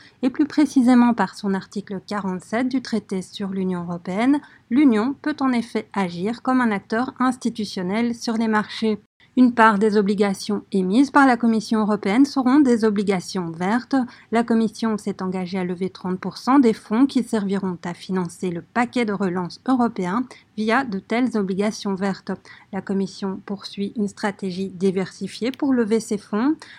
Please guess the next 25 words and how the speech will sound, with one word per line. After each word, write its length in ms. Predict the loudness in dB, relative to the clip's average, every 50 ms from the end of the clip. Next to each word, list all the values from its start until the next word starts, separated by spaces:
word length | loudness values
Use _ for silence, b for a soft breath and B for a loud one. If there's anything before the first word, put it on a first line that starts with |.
| B B -2
Elle 100 | 2 2
a 80 | 2 2
recouru 500 | 2 0 -2 0 -2 -2 -2 -2 -4 -4
d'une 240 | -4 -2 -2 -2 -2
part 320 | -2 -4 -4 -4 -6 _ _ -4
aux 100 | -4 -4
syndications, 840 | -2 0 0 0 0 0 -2 -4 -4 -4 -4 -6 -6 -4 -2 -2 -2 -4 B B B B B
de 120 | 0 2 2
l'autre 420 | 4 4 2 0 -2 -8 -12 -8 _ 0
aux 180 | 0 2 2
enchères. 600 | 2 2 0 0 -2 -2 -2 0 0 -2 -2 -6 b b b b b b -4
Les 140 | -2 -2
enchères 360 | -2 -2 -2 -2 -4 -4 -4 -4
se 120 | -8 -10
poursuivent 600 | -10 -10 -12 -12 -10 -8 -4 -4 -4 -4 -4 -6
via 380 | -8 -6 -4 0 2 2 2 0 0
la 180 | -2 -2 -2 -2
plateforme 600 | 0 0 0 -2 -2 -4 -4 -2 -2 -2 -6 -6
Telsat 560 | -4 -4 -4 -4 -4 -2 0 0 0 0 0 -4 -8 -4
de 100 | 0 0
la 140 | 2 2 2
Banque 260 | 2 0 0 0 2
de 120 | 2 0 0
France. 520 | -2 -2 -2 0 0 0 -2 -4 -8 B B B B B B B
Ainsi, 400 | -2 -2 -2 -2 -2 -8 -8 -6